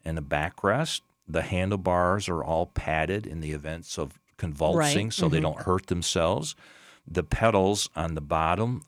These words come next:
Speaker 1: have straps, so you can strap their
Speaker 2: Mm-hmm.
Speaker 1: feet in so that they can enjoy the pleasures of riding a bicycle.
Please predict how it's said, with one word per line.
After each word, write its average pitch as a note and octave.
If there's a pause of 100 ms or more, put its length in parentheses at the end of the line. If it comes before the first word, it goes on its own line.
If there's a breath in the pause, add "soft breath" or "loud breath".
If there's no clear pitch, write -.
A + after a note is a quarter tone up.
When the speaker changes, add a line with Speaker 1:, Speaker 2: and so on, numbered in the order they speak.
Speaker 1:
have D#2
straps, E2+
so -
you E2+
can D2
strap E2+
their F2
Speaker 2:
Mm-hmm. A#2+
Speaker 1:
feet G2
in G#2
so F2
that E2
they D#2+
can E2
enjoy E2 (320 soft breath)
the F2+
pleasures E2+
of E2
riding D2
a G#2
bicycle. -